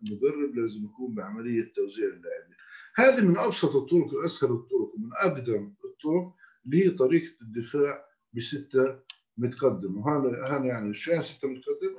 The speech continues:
إن في لاعب مركز ستة راح يكون بعملية إيش؟ آه، التغطية خلف الصد، فهو بتقدم في المنطقة هذه من شان يغطي هذول الكرات الموجودة هون.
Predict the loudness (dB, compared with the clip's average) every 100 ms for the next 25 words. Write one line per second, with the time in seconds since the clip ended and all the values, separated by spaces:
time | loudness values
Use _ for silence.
0 | -10 -10 -6 -4 0 0 -2 -8 -6 -6
1 | -6 -10 -12 -20 -12 -12 -12 _ _ _
2 | -4 -4 -4 -2 -2 0 -2 -2 -2 -2
3 | -2 -2 0 2 0 -6 _ _ _ _
4 | _ -2 2 6 8 6 4 0 -4 0
5 | 0 2 4 4 2 0 0 -6 _ -10
6 | -6 -2 -2 -4 -4 -2 -4 -6 -6 -2
7 | -4 -4 -8 -8 -12 -14 -10 -6 -4 -4
8 | -6 -8 -20 _ -4 -2 0 0 0 -2
9 | -4 -4 -6 -4 -4 -2 -2 0 -2 -4
10 | -8 -8 -6 -8 -10 -12 -12 -10 -10 -8
11 | -8 -10